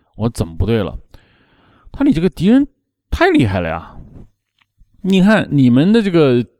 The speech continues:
啊，我们，我们，我们，你们描写的这个我方的这个特工人员，包括我们的国安战士，那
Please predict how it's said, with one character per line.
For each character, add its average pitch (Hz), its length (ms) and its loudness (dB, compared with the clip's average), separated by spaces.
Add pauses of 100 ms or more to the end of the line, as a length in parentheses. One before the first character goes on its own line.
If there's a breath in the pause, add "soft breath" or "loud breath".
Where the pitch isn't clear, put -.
(640 soft breath)
啊， 139 200 -2
我 123 120 2
们， 123 180 0
我 123 120 2
们， 135 160 -2
我 135 100 0
们， 143 160 0
你 135 80 4
们 160 140 0
描 165 240 4
写 165 100 2
的 139 100 2
这 139 80 0
个 131 100 2
我 101 240 2
方 147 200 -2
的 151 80 0
这 139 100 0
个 117 240 0
特 156 240 -2
工 127 200 2
人 107 100 0
员， 104 180 0
包 127 120 -2
括 120 100 -2
我 113 60 0
们 107 80 -2
的 113 80 -2
国 107 200 0
安 139 140 0
战 135 260 0
士， 110 200 -6
那 190 100 -4